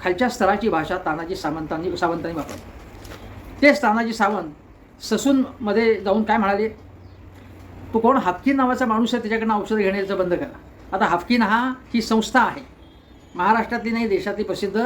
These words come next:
तो माणूस आहे असं त्यांना वाटलं आणि हे आरोग्यमंत्री आहेत देशा-, राज्याचे. नंतर रत्नागिरीतली एक, अ, तिवरे धरणाला गळती आली, तेव्हा ते म्हणाले की खेकड्यांमुळे ही गळती आली, गळती, धरणाची गळती म्हणजे आपल्या खात्याचा कारभार बोगस आहे,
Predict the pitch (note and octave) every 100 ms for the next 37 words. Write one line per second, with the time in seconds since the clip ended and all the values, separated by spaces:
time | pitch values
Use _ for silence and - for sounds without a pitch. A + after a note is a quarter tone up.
0 | B3+ A3 G3 G3+ A#3+ A#3 A3+ G#3 F#3+ G3
1 | F#3+ G#3 C4 - - G3+ A3 A3+ A#3+ A#3+
2 | A3+ G3+ E3+ - E3+ F3 E3+ E3+ - -
3 | - - - - - A3 A3+ C#4 C4+ G3+
4 | G#3+ B3+ B3+ B3+ A#3+ B3+ B3 A3+ A3+ A3
5 | G3+ - - - - - G#3 F#3 F#3 A3
6 | B3 B3 G#3 A3 A3 G3 G3 A#3 G3 F3+
7 | - - - - A3 A#3+ A#3+ A#3+ A#3 G3+
8 | G#3 B3 B3 B3 A3+ G#3 A3 F3+ D3+ -
9 | - - F#3+ G3 F#3 - - - A#3 A#3
10 | A#3+ A3 G3+ G#3 A#3+ C4 F3+ F#3+ A#3 B3
11 | - F#3 F#3 A3 A#3 G#3+ F3 F3+ D#3+ -
12 | - - D3 E3+ A3+ C#4+ G3